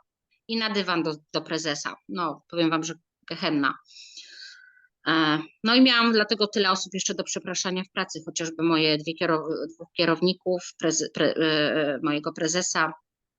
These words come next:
Prezes też mnie bardzo brzydko potraktował, powiedział, że ma w dupie moje przeprosiny. Uważam, że jako sędzia, jako prezes, no, brakiem kultury się wykazał, no ale to jest właśnie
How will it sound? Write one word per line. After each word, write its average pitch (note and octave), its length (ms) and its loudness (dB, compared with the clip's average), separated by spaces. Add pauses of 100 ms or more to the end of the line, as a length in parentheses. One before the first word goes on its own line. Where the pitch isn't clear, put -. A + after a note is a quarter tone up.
(320)
Prezes F3+ 440 -2 (400)
też - 200 -4
mnie F3+ 80 0
bardzo E3+ 300 -2
brzydko E3+ 300 -8
potraktował, F3 540 -6
powiedział, E3+ 220 0
że E3 80 0
ma E3+ 120 4
w D#3 60 -4
dupie C#3 220 -2
moje C#3 160 0
przeprosiny. D#3 680 -6 (1000)
Uważam, G3 340 4
że G3+ 100 2
jako G3+ 240 2
sędzia, F3+ 560 2 (220)
jako F3 240 0
prezes, F3+ 640 -2 (600)
no, F3+ 340 4
brakiem F#3 400 0
kultury E3+ 400 0
się D#3 160 -2
wykazał, D#3+ 420 -6
no E3 120 0
ale D#3 120 -4
to D#3+ 100 -10
jest D#3 360 -6
właśnie D#3+ 520 0